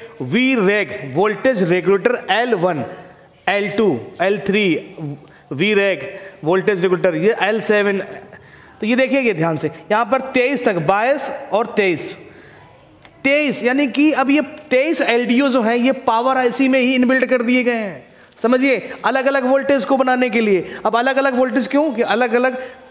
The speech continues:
device है, जैसे camera है, जो भी है, अलग-अलग। जैसे यहाँ पे आरएफ़आईसी है, तो वहाँ पे लिखा है वन, यहाँ पे लिखा है V reg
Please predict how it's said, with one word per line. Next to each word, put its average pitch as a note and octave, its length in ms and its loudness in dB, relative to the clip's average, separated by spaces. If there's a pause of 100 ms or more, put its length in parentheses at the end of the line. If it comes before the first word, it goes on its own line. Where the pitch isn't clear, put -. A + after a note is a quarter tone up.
(180)
device G#3 440 0
है, B3+ 80 2
जैसे A3+ 200 2
camera G#3 420 0
है, G3+ 180 0
जो F#3+ 160 2
भी A#3 140 2
है, A#3 80 0 (240)
अलग-अलग। A#3+ 440 2
जैसे A3+ 220 2
यहाँ B3 120 0
पे B3+ 80 0
आरएफ़आईसी B3+ 720 2
है, F#3 80 0
तो - 400 -4
वहाँ A3+ 140 0
पे B3 80 -2
लिखा A#3+ 240 0
है C4 80 0
वन, A#3 260 0
यहाँ - 720 -6
पे A3 80 2
लिखा A#3+ 200 0
है C#4 80 0
V A#3 260 2
reg A#3 260 2